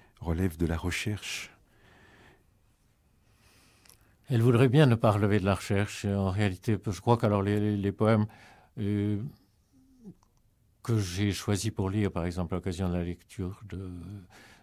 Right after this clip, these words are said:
Speaker 2: de, du Centre culturel suisse, parce que je tenais à ce que cela fût en accord avec, euh, ce qui était exposé au mur par ma femme, euh, ce sont les poèmes les plus lumineux et, et qui m'ont été le,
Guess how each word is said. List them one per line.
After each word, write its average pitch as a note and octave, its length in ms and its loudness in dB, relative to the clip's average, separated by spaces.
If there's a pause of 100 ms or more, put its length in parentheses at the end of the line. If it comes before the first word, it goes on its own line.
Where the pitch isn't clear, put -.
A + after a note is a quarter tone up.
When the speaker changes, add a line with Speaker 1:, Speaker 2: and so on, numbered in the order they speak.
(140)
Speaker 2:
de, G2+ 360 -6
du F#2 120 -8
Centre - 320 -2
culturel F#2+ 460 -4
suisse, A#2 500 -2
parce - 560 0
que G#2+ 180 0
je F#2 120 -2
tenais G2+ 280 2
à G#2 60 4
ce - 80 -4
que - 80 -20
cela - 300 -6
fût G#2 240 -2
en F#2 120 0
accord F2+ 360 0
avec, E2+ 340 -8
euh, F2+ 380 -4 (460)
ce - 140 -10
qui F#2+ 120 -6
était F#2 260 -4
exposé F#2+ 680 -4
au F2 140 -2
mur G#2 380 0
par E2+ 180 -6
ma E2 120 -6
femme, A#2+ 360 0 (680)
euh, G2 80 -4
ce G2 180 -4
sont A#2+ 180 2
les G#2+ 100 6
poèmes G#2 340 4
les G2 120 2
plus G2+ 280 0
lumineux G#2 800 4
et, F#2 260 -2 (400)
et F#2 80 -6
qui - 140 -8
m'ont G#2+ 100 4
été A2 300 2
le, G#2 680 -2